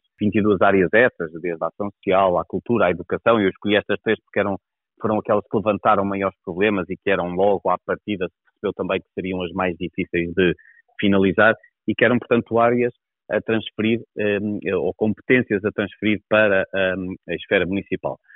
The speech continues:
Eh, quanto a este processo, podemos dizer que ele, eh, atrasou, eh, atrasou em particular,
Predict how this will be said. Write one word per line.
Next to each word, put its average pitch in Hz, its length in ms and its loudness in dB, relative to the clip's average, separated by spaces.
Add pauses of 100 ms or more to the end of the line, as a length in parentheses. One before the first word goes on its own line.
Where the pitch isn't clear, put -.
(180)
Eh, 104 220 4
quanto 151 240 2
a 156 60 4
este 156 160 -2
processo, - 360 -2
podemos 107 240 0
dizer 101 140 0
que 104 100 -2
ele, 87 120 0 (500)
eh, 82 220 -2
atrasou, 98 600 0 (380)
eh, 90 280 2 (360)
atrasou 101 540 2
em 117 80 2
particular, 104 580 0